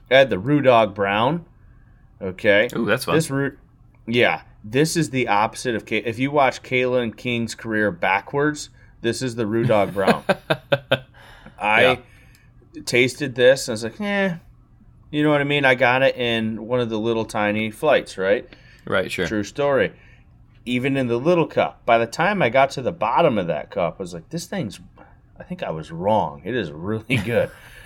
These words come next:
Speaker 1: So I finished my flight, but I already had all their beers from when we had been there before. So I was like, "Man, what am I gonna order now?" I was like, "Dude, I think I'm gonna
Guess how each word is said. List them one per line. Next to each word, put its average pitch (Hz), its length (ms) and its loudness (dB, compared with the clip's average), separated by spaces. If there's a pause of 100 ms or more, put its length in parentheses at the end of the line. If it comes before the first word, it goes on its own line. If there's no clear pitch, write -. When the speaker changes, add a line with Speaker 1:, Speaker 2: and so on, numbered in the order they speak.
(100)
Speaker 1:
So 135 180 2
I 113 140 6
finished 170 400 2
my 95 140 -2
flight, 117 480 4
but 104 100 0
I 107 160 8
already 110 240 4
had 110 240 2
all 104 160 4
their 92 140 -2
beers 123 340 -2
from 98 240 -8
when 101 160 -2
we 98 100 -4
had 90 120 -6
been 101 180 0
there 92 140 -4
before. 123 360 0
So - 140 -8
I 90 40 -4
was 85 120 -8
like, 82 160 -8
"Man, 98 240 -4
what 101 100 -2
am 123 80 -4
I 117 80 -4
gonna 101 140 -2
order 98 240 0
now?" 92 140 -4
I - 20 -2
was 95 140 -6
like, 78 120 -12
"Dude, 127 200 -4
I 101 60 2
think 165 140 -4
I'm 120 80 0
gonna 85 280 -4